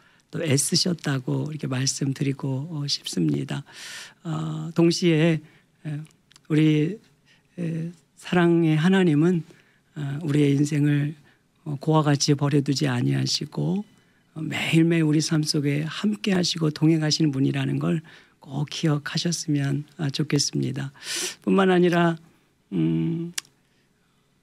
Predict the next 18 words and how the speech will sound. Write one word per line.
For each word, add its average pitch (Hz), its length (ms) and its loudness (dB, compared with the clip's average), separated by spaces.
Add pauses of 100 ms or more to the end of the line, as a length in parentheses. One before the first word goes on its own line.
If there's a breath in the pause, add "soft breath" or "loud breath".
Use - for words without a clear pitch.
(140)
주님이 165 420 4
지금도 160 720 2 (240)
이 156 120 0
땅 156 180 4
가운데 147 360 2
이제 143 140 2
몸된 143 400 2
교회를 151 560 4
이제 143 160 -6
세워주셨는데, 143 1080 0 (560 soft breath)
아이가 143 640 0 (560 soft breath)
이 139 120 0
엄마 143 340 2
품을 156 340 0
떠나 160 220 2
살 185 220 0
수 - 160 -2
없듯이 143 720 -2